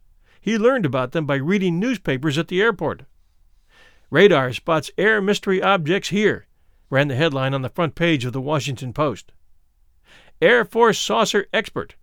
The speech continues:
will probe sightings here," said the Washington Daily News. Ruppelt asked his colleagues who that expert was.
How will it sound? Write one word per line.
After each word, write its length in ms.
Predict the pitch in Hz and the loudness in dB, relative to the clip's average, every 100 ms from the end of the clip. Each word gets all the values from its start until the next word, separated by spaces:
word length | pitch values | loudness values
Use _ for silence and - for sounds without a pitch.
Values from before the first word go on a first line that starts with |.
| _ | _
will 120 | 165 | -2
probe 380 | 165 - 214 180 | -2 2 2 2
sightings 420 | - 220 214 156 | 0 0 2 0
here," 300 | 110 135 - - _ _ | 0 -2 -4 -18 _ _
said 180 | - 147 | -6 -4
the 100 | 120 | -4
Washington 520 | 123 156 - 143 139 | 0 0 0 -4 -4
Daily 300 | 123 160 131 | -2 0 0
News. 340 | 127 147 107 - - - - _ _ _ - | -2 -2 -4 -14 -20 -20 -20 _ _ _ 0
Ruppelt 400 | 165 214 180 - | 0 2 0 2
asked 260 | 170 180 - | 0 2 0
his 160 | 226 | 0
colleagues 460 | - 175 151 123 - - - - _ - | 0 0 2 -2 -10 -18 -20 -20 _ -2
who 160 | 214 | 2
that 180 | 190 175 | 4 2
expert 320 | 170 147 135 | 2 0 -4
was. 400 | 127 208 151 - | 0 -2 -2 -6